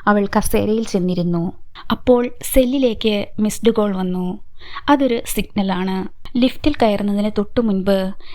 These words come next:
എത്തിയതായി അരവിയേട്ടൻ ഒരു മിസ്ഡ് കോൾ തരും. കോളിംഗ് ബെൽ ശബ്ദിക്കാൻ അവൾ കാത്തിരുന്നു. താളാത്മകമായി മണി മുഴങ്ങി.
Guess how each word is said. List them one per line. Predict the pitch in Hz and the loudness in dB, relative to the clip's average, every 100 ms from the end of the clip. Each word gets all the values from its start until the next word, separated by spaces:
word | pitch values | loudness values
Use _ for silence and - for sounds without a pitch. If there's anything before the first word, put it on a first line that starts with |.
| - | 0
എത്തിയതായി | 247 - - 277 254 190 190 - | 2 2 2 2 2 0 0 0
അരവിയേട്ടൻ | 202 196 202 208 196 202 - | 0 2 0 0 0 -2 0
ഒരു | 208 | 0
മിസ്ഡ് | 214 208 - 202 | 2 0 0 0
കോൾ | 202 208 - | 2 0 0
തരും. | 175 180 185 - - - - - | 0 0 -2 -6 -8 -8 -8 -6
കോളിംഗ് | - 233 233 240 | 2 4 4 0
ബെൽ | 208 202 - | 0 -2 -4
ശബ്ദിക്കാൻ | - 214 190 202 - 196 - | -2 0 2 2 2 -2 -2
അവൾ | 196 190 | -2 -2
കാത്തിരുന്നു. | 190 196 180 196 185 180 175 180 - - - - - 247 | 0 0 0 -2 -2 -2 -2 -4 -8 -10 -10 -10 -2 0
താളാത്മകമായി | 240 247 254 262 247 226 202 196 - 202 | 0 0 0 0 0 0 -2 -2 -4 0
മണി | 190 190 196 - | 0 0 -2 0
മുഴങ്ങി. | 185 180 180 175 180 | 0 2 0 0 -2